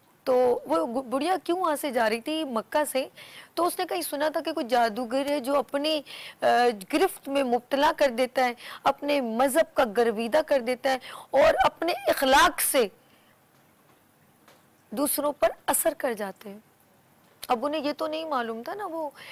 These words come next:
वो इस, ऐसा दिखते हैं, ऐसे दिखते हैं, उन्हें नहीं मालूम था, लेकिन ये मालूम था उनका नाम मोहम्मद है। वो ऐसे इंतज़ार कर रही थी और वहाँ से अल्लाह की तरफ से जब हुक्म होता है तो क्या नहीं हो सकता।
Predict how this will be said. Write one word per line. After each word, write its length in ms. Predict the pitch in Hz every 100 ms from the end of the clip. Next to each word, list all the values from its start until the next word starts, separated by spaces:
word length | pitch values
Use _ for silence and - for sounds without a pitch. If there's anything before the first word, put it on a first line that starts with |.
| - -
वो 140 | - -
इस, 100 | 254 - -
ऐसा 280 | 262 285 269
दिखते 340 | 247 - 269
हैं, 140 | 262
ऐसे 260 | 277 233 262
दिखते 260 | 240 - 302
हैं, 80 |
उन्हें 120 | 311 285
नहीं 100 | 247
मालूम 320 | 196 196 202
था, 140 | 226 - - -
लेकिन 220 | 359 427 320
ये 200 | 294 370
मालूम 380 | 320 285 285
था 100 | 302 370
उनका 280 | 311 349
नाम 200 | 320 339
मोहम्मद 600 | 294 214 202 240 262 208
है। 220 | 190 190 _ _ _ _ _ - - _ 339
वो 80 |
ऐसे 220 | 392 370 381
इंतज़ार 500 | 311 285 233 285 339
कर 180 | 277
रही 160 | 240 240
थी 160 | - 311
और 220 | 311 294 262 - - -
वहाँ 240 | 247 330 330 -
से 280 | 285 240 - - - -
अल्लाह 360 | 277 302 277
की 180 | 240 262
तरफ 340 | 233 269 254 214
से 200 | - 240 220 - - - -
जब 180 | 240 220
हुक्म 260 | 262 339
होता 260 | 294 247 269
है 100 | 254
तो 140 | 285 269
क्या 220 | 320 349
नहीं 320 | 254 247 349
हो 180 | 339 240
सकता। 420 | - 220 - 294